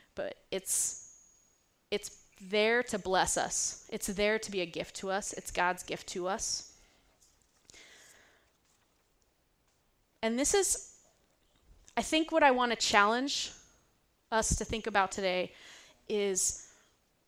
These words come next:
what do you need to do to be willing to be authentic with how you're doing? To stop the lie of saying,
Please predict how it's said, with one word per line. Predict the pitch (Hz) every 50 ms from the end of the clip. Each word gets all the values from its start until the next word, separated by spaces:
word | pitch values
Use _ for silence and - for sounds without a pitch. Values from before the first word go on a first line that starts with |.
| _ _ _
what | 208 208 220 240 277 285 -
do | - 320
you | 320 320 311
need | 277 269 262 254 254
to | - 214
do | 185 - 202 185 175 160 139 - _ _ _ _ _ _ _ _ _ _ _ _ _ _ _ _ _ _ _ _ -
to | - 220
be | 202 - - 214 208 202 196 196 190 190 - - _ _ _ _ _ -
willing | 208 208 220 226 240 247 254 262
to | 240 -
be | 208 202 208
authentic | 196 185 180 - 202 180 170 - 185 - - - - - - _ _ _ _ _ _ _ _
with | - 202 -
how | - 202
you're | 190 190 190 175
doing? | 175 180 190 202 202 202 - _ _ _ - - _ _ _ _ _ _ - - - - _ _ -
To | - 208
stop | - - - - 233 226 240 233 -
the | - 240
lie | 226 214 202 202 202 196
of | 190 185 -
saying, | - - 202 190 180 175 175 175 185